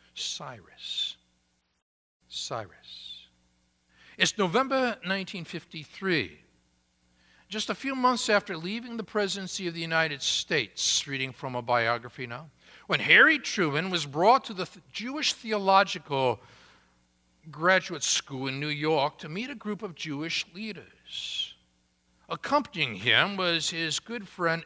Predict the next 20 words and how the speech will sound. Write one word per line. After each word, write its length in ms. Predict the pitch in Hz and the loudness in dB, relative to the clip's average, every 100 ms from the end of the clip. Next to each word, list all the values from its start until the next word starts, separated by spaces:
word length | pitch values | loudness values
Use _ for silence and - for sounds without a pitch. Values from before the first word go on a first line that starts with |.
| - | -6
Eddie 180 | 165 175 | -6 -6
Jacobson, 880 | 143 185 - 107 - - 98 73 _ _ _ _ _ _ | -8 -8 -8 -6 -4 -4 -6 -12 _ _ _ _ _ _
a 40 | _ | _
comrade 800 | - 170 165 160 165 185 196 196 | -2 4 4 6 4 2 -2 -8
from 180 | - 104 | -14 -16
his 260 | 82 - - | -10 -8 2
Army 280 | 156 185 196 | 6 6 4
days, 460 | 175 180 196 185 | 0 -2 -2 -6
a 60 | - | -12
former 380 | - 170 147 123 | -12 -10 -6 -6
business 500 | 95 175 185 202 - | -6 -6 -6 -6 -6
partner, 480 | - 196 170 196 208 - - - | 0 2 2 -2 -6 -14 -18 -2
and 120 | 185 | 0
Jacobson 640 | 151 262 262 285 - 254 | 2 -2 -2 2 2 2
introduced 1200 | 208 226 - 202 151 170 135 139 143 - - - | 0 -2 -4 -8 -4 -2 0 0 2 2 2 0
his 240 | 160 147 - | -4 -4 -6
friend, 460 | - 185 196 202 | -6 -4 -2 -4
the 60 | 175 | -10
former 320 | - 175 175 | -8 -6 -6
president, 520 | - 170 156 160 170 | -6 -2 0 0 -4